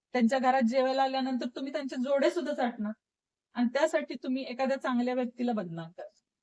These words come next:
त्यामुळं आज त्यांचे आमदार असतील, त्यातमध्ये मग नितेश राणे असतील, अशा प्रकारचे फडणवीसनं माणसं पेरलीत, हा तर एक विषय झालाच आहे. पण महाराष्ट्राची पत्रकारिता कुठं चालली बघा. म्हणजे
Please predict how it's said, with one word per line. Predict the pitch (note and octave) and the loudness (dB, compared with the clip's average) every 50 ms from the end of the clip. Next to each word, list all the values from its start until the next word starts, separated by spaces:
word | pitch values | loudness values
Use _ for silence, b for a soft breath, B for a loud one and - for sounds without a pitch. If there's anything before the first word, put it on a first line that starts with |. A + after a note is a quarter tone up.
| _ _ _ _ _ _ _ | _ _ _ _ _ _ _
त्यामुळं | C4 C4+ C4 C4+ D4 D4+ E4+ F4 - - _ _ _ _ _ | -2 0 0 4 4 4 4 2 0 -8 _ _ _ _ _
आज | - A3+ B3+ C#4 C4+ - - | 2 6 6 6 6 2 0
त्यांचे | D4 C4 B3 - C#4+ | -2 0 0 0 -2
आमदार | - - B3 A#3+ A#3 A#3 A#3 C4 C4+ C#4 | 0 4 6 8 10 10 10 8 6 4
असतील, | D4 - - - - C4 C4 B3+ - - _ | 2 0 -2 -4 -6 -4 -4 -4 -6 -4 _
त्यातमध्ये | C4 B3 B3+ B3 B3 A#3+ C4 | -4 -2 0 0 2 2 2
मग | B3 B3 B3 B3 | 2 2 2 2
नितेश | B3+ B3 - B3+ C4 C4 C4+ | 2 0 0 -2 -2 -2 0
राणे | B3 B3+ A#3+ A#3+ B3 B3 | 0 2 2 2 2 2
असतील, | B3+ B3 - _ - A#3 A#3 A#3 A3+ A3 G3+ G3+ - _ _ _ _ - | 0 -2 -4 _ 0 0 2 2 0 0 -4 -10 -20 _ _ _ _ -2
अशा | - B3+ A#3+ D#4 D4+ | 0 0 2 0 0
प्रकारचे | D4 E4+ D4+ D4+ - D4+ D4 D4 B3 - D#4+ D4+ D4+ D4 - | 0 0 -2 -2 -2 -4 -4 -4 -6 -8 -6 -6 -6 -6 -4
फडणवीसनं | C4 D4+ C4+ C4+ D4 D4 D#4 - D#4 D#4 D4+ | -2 0 0 0 -2 -4 -6 -4 -4 -2 0
माणसं | C#4+ C#4+ C4+ B3+ A#3+ - E4+ | 0 2 2 2 2 2 2
पेरलीत, | E4 - E4+ D#4 B3+ A#3 A3+ - - - _ _ _ _ _ _ _ _ _ _ _ _ _ _ _ - | 2 2 2 2 2 2 0 0 -2 -6 _ _ _ _ _ _ _ _ _ _ _ _ _ _ _ 0
हा | B3+ C#4 C#4+ C#4 - | 2 2 2 4 2
तर | D#4 D4+ | 2 2
एक | D4+ D4+ B3 C4+ | 0 -4 -6 -8
विषय | C#4 C4 - - C4 C4+ | -8 -6 -2 -2 0 0
झालाच | A3+ G#3+ A#3+ A#3+ G#3+ A3+ C4 C4 A#3 A3+ | 0 2 2 4 4 4 4 2 2 -2
आहे. | G3+ F3+ - - _ _ _ _ _ _ _ _ _ _ _ _ _ - | -4 -4 -6 -10 _ _ _ _ _ _ _ _ _ _ _ _ _ 0
पण | D#4 D#4 F4 E4+ C#4+ | 2 2 2 0 -2
महाराष्ट्राची | D4 A#3+ B3+ D4+ D#4+ E4 - - F4 E4 - F4 | -2 -2 2 2 2 2 2 0 -4 -4 -4 -4
पत्रकारिता | - - C4+ A#3 - D4+ D4+ - D4 C#4 C#4 A#3+ - C#4 | -2 -2 -2 -2 -2 -6 -6 -4 -4 -4 -4 -4 -6 -6
कुठं | A#3 B3+ A3+ - A#3 | -6 -6 -4 -4 -4
चालली | - A#3+ A3+ G#3 F#3+ F#3+ | -2 -2 -2 -2 -4 -6
बघा. | F#3+ F#3 F3+ F#3+ G#3 A3+ A#3 - _ _ _ _ _ _ _ _ _ _ _ _ _ _ _ _ - | -6 -6 -6 -6 -8 -8 -10 -10 _ _ _ _ _ _ _ _ _ _ _ _ _ _ _ _ -2
म्हणजे | G#3+ G#3+ G#3+ G3+ A3+ C4 B3+ A3+ A3 B3 | 2 2 2 2 2 0 0 0 -2 -4